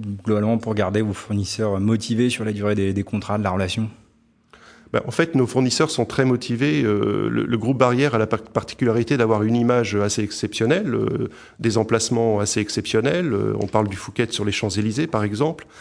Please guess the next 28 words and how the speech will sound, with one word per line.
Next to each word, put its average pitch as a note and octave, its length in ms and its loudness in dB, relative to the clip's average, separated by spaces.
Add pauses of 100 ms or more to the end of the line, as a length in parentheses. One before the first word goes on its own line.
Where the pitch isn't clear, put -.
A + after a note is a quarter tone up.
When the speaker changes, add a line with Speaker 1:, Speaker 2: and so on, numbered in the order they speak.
(220)
Speaker 2:
Et - 60 -6
c'est A2+ 120 -2
vrai A2 180 2
que A#2 140 -2
les G#2 80 0
fournisseurs G#2+ 440 -2
ont A#2+ 60 -2
plutôt A#2 220 -2
une G#2+ 100 0
tendance A#2+ 380 2
à F#2 80 -2
se, F#2+ 380 -2 (440)
à - 60 -6
se - 180 -2
battre A2+ 540 0 (160)
pour, G2+ 260 -2
euh, G2 80 4
rentrer B2 300 2
chez A#2 180 0
nous E3 280 2
et G2+ 60 2
puis - 140 -8
surtout C#3+ 360 -4
pour F#2+ 180 -6
rester A#2 260 -2
chez C#3 160 -4
nous, D3+ 160 -2 (960)
évidemment. G2 440 -4